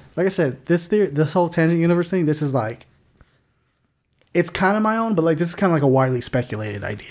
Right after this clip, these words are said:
anyway. Um,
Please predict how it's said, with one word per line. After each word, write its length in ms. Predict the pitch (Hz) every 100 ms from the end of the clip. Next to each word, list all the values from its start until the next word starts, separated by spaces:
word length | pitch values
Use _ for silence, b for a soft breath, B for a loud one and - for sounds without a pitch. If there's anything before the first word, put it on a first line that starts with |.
| -
anyway. 340 | 113 101 - - B B B B B B _ _ _ - - -
Um, 460 | 156 151 143 139